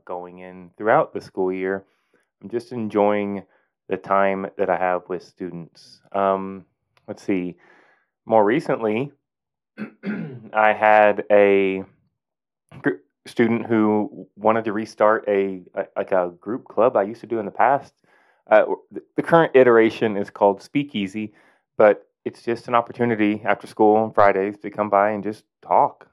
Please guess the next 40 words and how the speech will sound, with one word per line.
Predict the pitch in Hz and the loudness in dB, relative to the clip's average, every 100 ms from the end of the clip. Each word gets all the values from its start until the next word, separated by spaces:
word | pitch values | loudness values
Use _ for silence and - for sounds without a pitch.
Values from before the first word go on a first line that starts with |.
| _ | _
about | - 92 104 - 104 | -6 0 0 0 -8
the | |
things | 92 107 113 110 | -4 -4 -2 -6
that, | 107 - | -8 -10
I | 143 | -6
mean, | 143 127 | -6 -6
I | 110 | -6
guess | 107 120 | -4 -4
you're | 113 | -2
not | 104 - | -2 -2
supposed | 117 - | -8 -6
to | |
talk | 117 - | -6 -2
about | 123 113 | 0 0
in | 113 | 0
class | 110 117 120 | 2 2 0
'cause | 101 | -8
you | 95 | -4
have | 101 - | -4 -4
things | 101 107 104 | -6 -6 -8
to | 92 | -6
do | 104 110 110 | -4 -2 -4
and | 90 80 | -8 -14
standards | - 104 101 101 | -4 -4 -2 -8
to | 104 | -10
cover, | - 101 110 | -2 2 2
but, | 107 - - | 0 -2 -6
like, | 87 | -14
religion | - 104 123 110 87 | -8 -4 -2 -4 -8
and | 85 | -4
politics | 101 110 107 95 82 87 | -2 -2 -4 -10 -12 -16
and | 80 | -10
philosophy | 92 82 101 - - - 90 85 | -4 0 -2 -4 -18 -14 -14 -14
and, | 82 82 80 _ _ _ _ _ _ - | -18 -20 -20 _ _ _ _ _ _ -8
and | 107 | -2
all | 110 123 | 0 2
those | 120 95 | 0 -2
why | 90 85 95 107 - | -2 0 0 -2 -6
questions, | 80 85 - - - - | -8 -8 -10 -20 -20 -14
like, | 82 | -14